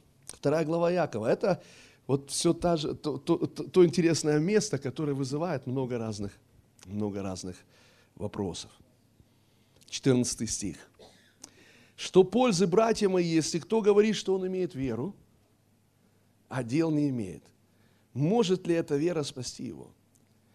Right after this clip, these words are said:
И дальше он приводит пример, ну, как бы повседневный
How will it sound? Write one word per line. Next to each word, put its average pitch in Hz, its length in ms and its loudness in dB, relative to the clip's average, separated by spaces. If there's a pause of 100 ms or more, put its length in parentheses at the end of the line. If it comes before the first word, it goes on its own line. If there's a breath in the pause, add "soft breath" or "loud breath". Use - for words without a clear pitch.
(160 soft breath)
И 160 60 -12
дальше 220 420 0
он 220 460 0 (300)
приводит 180 500 2
пример, 175 600 2 (720)
ну, 240 120 -2
как 143 220 -4
бы 120 80 -4
повседневный 123 840 -2